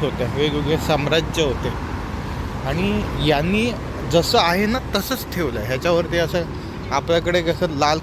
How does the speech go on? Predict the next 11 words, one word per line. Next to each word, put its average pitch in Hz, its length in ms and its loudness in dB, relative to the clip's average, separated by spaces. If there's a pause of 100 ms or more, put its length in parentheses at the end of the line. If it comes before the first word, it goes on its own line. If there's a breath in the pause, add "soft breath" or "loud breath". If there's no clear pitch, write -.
कलर 160 280 2
मारतात 135 540 0
म्हणे, 131 260 -4 (640)
तर 156 140 0
तसं 170 180 0
प्रकार 180 400 0
नाही, 123 200 0
जे 160 180 -2
आहे 147 360 -2 (100)
तसंच 170 320 -2
आहे. - 340 -4